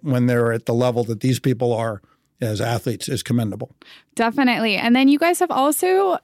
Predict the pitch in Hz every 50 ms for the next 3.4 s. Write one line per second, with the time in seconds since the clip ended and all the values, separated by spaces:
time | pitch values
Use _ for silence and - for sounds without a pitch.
0 | _ _ _ 247 233 285 277 262 240 233 - - - 285 269 262 254 - 294 262
1 | 269 262 262 247 233 - 247 240 233 233 220 214 226 214 - - - 220 254 285
2 | 349 427 494 508 415 302 - _ - 254 254 262 269 262 269 254 233 220 220 220
3 | 226 240 262 269 - 269 262 220